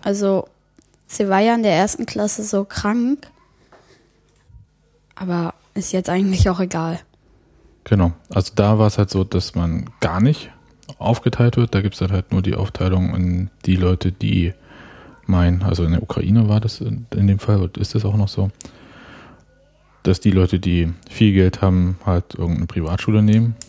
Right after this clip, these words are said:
Speaker 2: und der Rest geht halt auf normale Schulen.
Speaker 1: Mhm.
Speaker 2: Das, ähm, ist in skandinavischen Ländern, glaub ich, auch so. Und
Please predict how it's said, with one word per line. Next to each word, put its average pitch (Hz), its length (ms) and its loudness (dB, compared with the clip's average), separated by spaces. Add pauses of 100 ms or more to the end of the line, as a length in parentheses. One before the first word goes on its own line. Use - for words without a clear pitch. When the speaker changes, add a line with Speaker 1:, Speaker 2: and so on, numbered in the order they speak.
(460)
Speaker 2:
und 92 160 -2
der 85 100 -2
Rest 90 180 -8
geht - 200 -8
halt 110 100 -4
auf 95 140 -6
normale 90 340 -2
Schulen. 123 380 -2 (400)
Speaker 1:
Mhm. 226 320 -6 (1500)
Speaker 2:
Das, - 460 0
ähm, 87 560 -4
ist 90 180 -4
in 80 240 -6 (1000)
skandinavischen 90 680 0
Ländern, 95 260 0
glaub 90 140 -4
ich, 92 100 -6
auch 98 140 -2
so. 113 240 -2 (1500)
Und 90 520 4